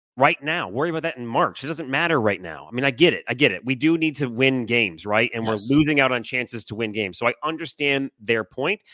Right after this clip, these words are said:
Speaker 1: But at the same time, the other teams that have played less games than us, that's more games they could potentially lose,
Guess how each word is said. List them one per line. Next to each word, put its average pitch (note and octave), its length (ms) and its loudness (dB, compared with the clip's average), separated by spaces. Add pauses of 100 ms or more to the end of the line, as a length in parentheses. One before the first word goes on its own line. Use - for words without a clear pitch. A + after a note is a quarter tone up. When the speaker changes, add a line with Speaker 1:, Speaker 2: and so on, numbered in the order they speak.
(420)
Speaker 1:
But B2 80 -8
at B2+ 60 -16
the - 60 -10
same D#3 360 -2 (220)
time, C3+ 560 0 (500)
the C3+ 380 2
other F3 240 2
teams D3+ 480 -4
that C3+ 160 0
have C3 420 2 (320)
played E3 380 0 (100)
less C#3 300 -4
games D#3 240 -4
than B2+ 140 0
us, F3+ 360 -6
that's D#3+ 220 -4
more D3 220 0
games E3+ 240 -6
they F3 80 -4
could E3+ 100 -8
potentially F3+ 400 -2
lose, A3 640 -2